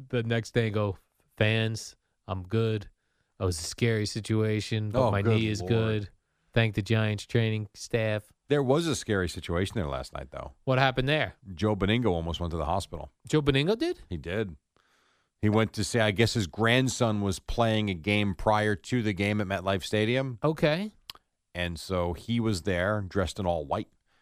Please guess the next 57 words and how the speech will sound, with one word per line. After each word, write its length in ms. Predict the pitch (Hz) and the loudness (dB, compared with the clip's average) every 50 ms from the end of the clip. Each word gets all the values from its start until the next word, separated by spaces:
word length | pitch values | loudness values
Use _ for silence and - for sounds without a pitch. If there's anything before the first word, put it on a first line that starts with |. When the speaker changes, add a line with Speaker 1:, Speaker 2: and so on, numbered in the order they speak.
| _ _ _ | _ _ _
Speaker 2:
and 100 | - 95 92 | -4 -2 -2
he 40 | 92 | 0
did 140 | 82 95 87 | 0 0 0
a, 240 | 85 85 85 85 85 80 | 0 0 -2 -2 -2 -2
uh, 140 | 78 80 78 73 | -2 -4 -4 -6
a 60 | 80 | -6
social 440 | - - 117 107 92 - 107 92 82 | 0 2 2 2 2 0 -2 -4 -2
media 400 | 80 95 113 117 110 107 110 101 | -2 -2 -2 0 0 -2 -2 0
video. 440 | 90 113 117 131 135 139 - 156 - _ _ _ _ _ _ _ _ _ _ _ _ - | 0 0 0 0 -2 -4 -6 -10 -16 _ _ _ _ _ _ _ _ _ _ _ _ -10
He 80 | 98 92 | -8 -6
wanted 340 | 87 95 95 92 90 78 - | -4 -2 -2 -2 -4 -6 -8
to, 280 | - - 95 90 87 85 | -8 -6 -4 -4 -4 -4
when 200 | 82 80 87 90 | -6 -6 -6 -6
he 40 | 92 | -4
got 260 | 80 - 98 95 - - | 0 2 2 0 0 -2
to 100 | - 92 | -4 -4
his 120 | 90 85 - | -2 -4 -4
seats, 640 | - - - 123 131 - - - - - - - _ _ | -6 -4 -4 -4 -4 -4 -8 -10 -12 -12 -14 -18 _ _
they 80 | - 104 | -4 -2
were 120 | 98 92 | -2 -2
in 60 | 90 90 | -2 -2
the 60 | 92 | 0
middle, 460 | 98 113 127 135 143 143 143 131 - | 2 2 4 4 2 0 -2 -4 -6
and 100 | - 98 | -4 -2
there 80 | 95 90 | 0 0
were 260 | 90 90 87 87 90 82 | 2 0 0 0 -2 -4
ladies 440 | 92 101 107 110 117 120 131 127 101 | -2 0 0 0 0 0 -2 -2 -2
on 100 | 113 117 | -2 -2
the 140 | 123 127 127 | 0 0 0
end. 180 | 131 139 147 139 | 0 0 -2 -2
He 80 | 110 101 | -4 -4
didn't 140 | 95 87 | -4 -4
want 120 | 90 87 85 | -4 -4 -2
to 60 | 82 | 0
bother 320 | 80 90 90 104 110 117 | 0 2 2 2 0 -2
them, 240 | 117 127 131 139 135 | -4 -4 -6 -6 -8
so 140 | - - 104 | -8 -4 -4
he 80 | 98 85 | -4 -4
decided 380 | 82 82 - 95 92 87 80 | -4 -6 -4 -4 -4 -4 -4
he 60 | 87 | -6
would 120 | 90 87 78 | -8 -8 -8
go 140 | - 87 - | -10 -6 0
up 200 | - 92 85 - | 4 4 4 4
and 60 | - | 2
around. 460 | 85 87 98 107 123 139 147 151 143 - | 0 -2 0 0 0 0 -2 -4 -6 -6
Speaker 1:
Okay. 500 | 151 127 120 - 131 117 120 135 147 143 135 | -6 -6 -2 0 0 0 2 0 -2 -4 -4
Speaker 2:
And 140 | 92 95 | -6 -4
when 100 | 95 95 | -4 -4
he 120 | 92 95 90 | -4 -4 -4
stepped 640 | - - - - - - 127 123 101 - _ - - _ - | -6 -6 -8 -4 0 2 2 2 0 -4 _ -20 -8 _ 0
over, 480 | 135 143 143 120 107 101 92 95 92 80 | 0 0 0 0 0 0 0 0 -2 -4
his 120 | 87 101 87 | -4 -6 -6
foot 240 | - - - 135 - | -6 -4 -6 -6 -4
went 200 | 113 104 98 90 | -2 -4 -4 -4
through 340 | - - - 110 110 120 117 | -8 -8 -4 -2 0 0 0
the 100 | 110 110 | 0 -2
chair 440 | - - 120 120 123 139 147 143 | -2 0 0 0 2 0 -2 -2